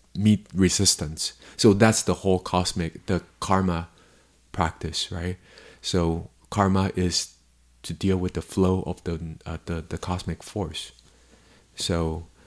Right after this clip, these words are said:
you know, it's not a judgment. It's not a punishment system. It's just the cosmic flow. When you smack the table, the table's gotta make a sound. When you push somebody, somebody's gotta push back. All these things are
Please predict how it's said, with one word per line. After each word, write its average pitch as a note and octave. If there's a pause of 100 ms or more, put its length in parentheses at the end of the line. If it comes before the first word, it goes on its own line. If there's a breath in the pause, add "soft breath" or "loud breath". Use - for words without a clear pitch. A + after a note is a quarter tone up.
(200 soft breath)
you F#2+
know, E2
it's -
not G2+
a E2+
judgment. F#2
It's -
not F2+ (360 loud breath)
a E2
punishment F#2
system. E2+
It's F#2
just -
the D2
cosmic E2
flow. F2 (360 soft breath)
When F2
you F2 (520)
smack -
the F2+
table, F2
the D#2+
table's F2
gotta E2
make E2+
a D#2+
sound. F2+ (640 soft breath)
When E2+
you D#2+
push -
somebody, F2
somebody's F2
gotta E2
push -
back. E2 (180 loud breath)
All G2
these F#2
things F#2
are F2